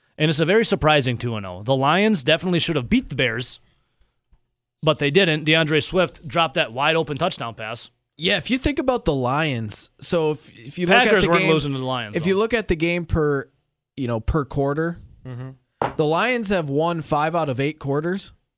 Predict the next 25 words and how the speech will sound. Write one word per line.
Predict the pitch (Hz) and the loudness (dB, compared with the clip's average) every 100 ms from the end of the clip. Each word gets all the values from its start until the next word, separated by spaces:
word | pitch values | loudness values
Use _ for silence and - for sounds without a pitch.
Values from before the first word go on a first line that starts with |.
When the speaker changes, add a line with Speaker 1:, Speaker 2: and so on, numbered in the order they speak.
| _ _ _ - - | _ _ _ -10 -2
Speaker 2:
<laughs> | - - - - | 0 -2 -8 -2
They're | - - | -2 -2
oh | 156 185 180 | -2 0 -2
and | 139 | -4
two. | 147 156 131 101 - _ _ - - - - - _ _ _ | -6 -4 -6 -8 -16 _ _ -20 -18 -18 -20 -20 _ _ _
Speaker 1:
Yeah. | 147 139 107 87 _ _ _ - - | -6 -4 -4 -8 _ _ _ -20 -8
The, | 160 151 139 | 2 4 4
<laughs> | - - - - - - _ - - _ _ _ - | 0 -4 -6 -8 -12 -18 _ -20 -20 _ _ _ 0
the, | 156 | 0
the, | 151 151 120 - | 0 -2 -2 -4
the | 151 | -4
poor | - 214 | 2 2
Lions. | 135 123 127 123 117 | 2 2 2 0 -2
It's | 156 160 - | -4 -2 0
just, | 196 - - | -2 -4 -6
it, | 185 | -4
it's | 170 180 | -2 -2
just | 214 - | -2 0
something | 226 240 | 0 0
with | 233 | 0
that | 220 214 | 0 0
franchise. | 196 220 196 156 | -2 -2 0 -2
They | 151 | 0
are | 147 | -2
doomed. | 143 226 107 - | -2 -2 -4 -10